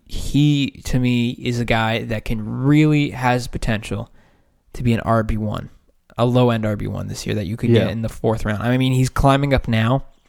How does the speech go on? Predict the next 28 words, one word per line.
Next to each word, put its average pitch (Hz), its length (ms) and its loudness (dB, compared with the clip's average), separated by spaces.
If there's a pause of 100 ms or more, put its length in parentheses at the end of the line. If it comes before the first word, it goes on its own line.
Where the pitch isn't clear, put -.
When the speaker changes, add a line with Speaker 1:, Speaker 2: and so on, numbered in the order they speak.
Speaker 2:
Mm-hmm. 113 220 -4 (340)
Speaker 1:
but 131 200 2
he's 127 180 0
still, 139 400 4
like, 110 240 -4
in 117 100 -4
some 131 240 2
drafts 113 340 0
is 110 80 -8
going 107 380 -6 (400)
fourth 113 320 2
round. 107 380 -4 (400)
Even, 127 280 4 (120)
I 135 120 6
saw 139 200 6
him 131 140 2
go 123 140 6
early 123 260 2
fifth - 360 2
in 110 80 -6
the 113 80 -8
draft 117 300 -2
I 113 60 0
was 113 120 -2
doing 117 260 -2 (300)
last 113 300 2
Speaker 2:
Yeah. 117 80 -2
Speaker 1:
night. - 160 -10